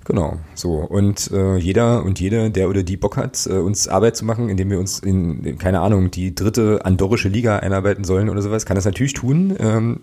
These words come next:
über eine Podcast-Partnerschaft, ganz normal. Also wie gesagt, wir machen das, wir besprechen dann die Themen durchaus und, äh, versuchen uns dann eben auch zumindest, soweit es uns möglich ist, in diese ganzen Sachen reinzuarbeiten.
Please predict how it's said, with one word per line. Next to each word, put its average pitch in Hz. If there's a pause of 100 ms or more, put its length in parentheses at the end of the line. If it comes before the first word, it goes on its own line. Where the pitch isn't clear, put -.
(100)
über 139
eine 110
Podcast-Partnerschaft, 85
ganz 82
normal. 80
Also 82
wie 101
gesagt, 110
wir 85
machen 87
das, 156
wir 101
besprechen -
dann 127
die 127
Themen 123
durchaus 107 (1040)
und, 117
äh, 110
versuchen 98
uns 98
dann 98
eben 92
auch -
zumindest, 92
soweit 82
es 85
uns 87
möglich 107
ist, 85
in 87
diese 82
ganzen 78
Sachen 80 (200)
reinzuarbeiten. 73